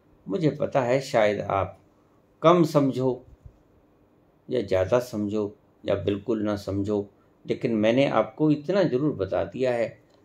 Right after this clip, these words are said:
कि जो हमारे मनीषियों ने खोजा,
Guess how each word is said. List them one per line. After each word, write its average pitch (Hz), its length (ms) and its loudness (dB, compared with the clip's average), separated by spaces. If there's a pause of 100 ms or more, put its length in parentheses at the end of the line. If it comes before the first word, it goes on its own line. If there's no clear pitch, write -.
(260)
कि 127 100 4
जो 131 340 8
हमारे 120 540 8
मनीषियों 143 560 4
ने 127 160 4
खोजा, 90 460 -4